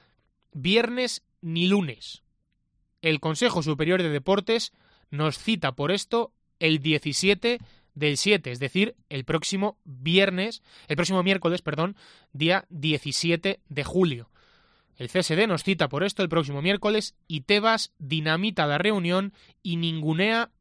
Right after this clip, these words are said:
al fútbol, aficiones e incluso al C S D, Consejo Superior de Deportes. Seguimos igual, no habrá fútbol los lunes. Ahora nos demandará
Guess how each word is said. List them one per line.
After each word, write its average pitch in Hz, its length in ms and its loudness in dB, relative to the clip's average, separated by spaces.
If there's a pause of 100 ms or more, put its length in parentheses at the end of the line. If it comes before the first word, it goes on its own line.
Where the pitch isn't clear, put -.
(100)
al 147 200 -2
fútbol, 233 540 0 (260)
aficiones 196 760 0 (440)
e 175 80 2
incluso 160 400 2
al 147 140 -2
C 202 400 -2
S 185 320 -2
D, 147 300 0
Consejo 143 360 -6
Superior 139 420 -2 (400)
de 147 120 -2
Deportes. 135 480 -4 (540)
Seguimos 214 440 2
igual, 160 380 0 (420)
no 196 380 2
habrá 170 260 4
fútbol 240 500 2
los 160 200 0
lunes. 170 520 -2 (640)
Ahora 175 320 4
nos 139 240 -4
demandará 139 720 0